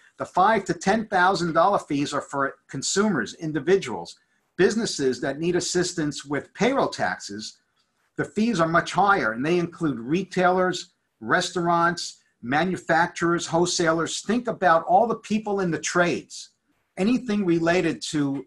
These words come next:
the real estate industry, like, uh,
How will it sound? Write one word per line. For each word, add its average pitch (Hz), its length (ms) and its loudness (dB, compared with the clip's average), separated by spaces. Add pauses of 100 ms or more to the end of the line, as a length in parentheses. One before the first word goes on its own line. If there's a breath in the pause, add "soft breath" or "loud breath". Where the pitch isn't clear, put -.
the 123 120 -2
real 170 280 4
estate 143 340 -2
industry, 107 640 -8
like, 117 320 -2 (680)
uh, 123 300 4